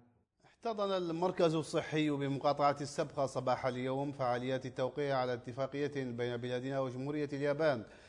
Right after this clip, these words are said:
تتعلق بهب-، بهبة لصالح مشروع تحسين الصرف الصحي بالمركز والرفع من مستوى خدماته الصحية،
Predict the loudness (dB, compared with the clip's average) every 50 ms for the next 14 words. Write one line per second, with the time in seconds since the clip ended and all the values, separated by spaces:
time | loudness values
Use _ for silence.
0 | -20 -20 -20 -18 -16 -8 -4 0 0 2 2 0 -2 -2 -4 -6 -4 -4 -2 -2
1 | -2 -2 -2 -4 -4 -8 -8 -6 -4 -4 -4 -4 -2 -4 -4 -2 -4 -4 -4 -4
2 | -4 -4 -2 0 0 0 0 -2 -4 -4 -4 -6 -6 -4 -4 -4 -4 -4 -6 -6
3 | -6 -6 -6 -4 -4 -6 -6 -6 -6 -4 -4 -6 -8 -10 -10 -10 -8 -8 -6 -6
4 | -6 -6 -6 -6 -6 -4 -4 -6 -6 -6 -6 -6 -6 -6 -6 -6 -6 -8 -14 -20
5 | -20 -20 -20 _ -12 -10 -4 -4 -4 -4 -4 -4 -4 -4 -4 -4 -4 -4 -4 -6
6 | -6 -6 -4 -2 0 0 0 -2 -4 -6 -4 -2 -2 -2 -2 -4 -4 -6 -6 -6
7 | -8 -6 -4 -4 -4 -2 -4 -4 -6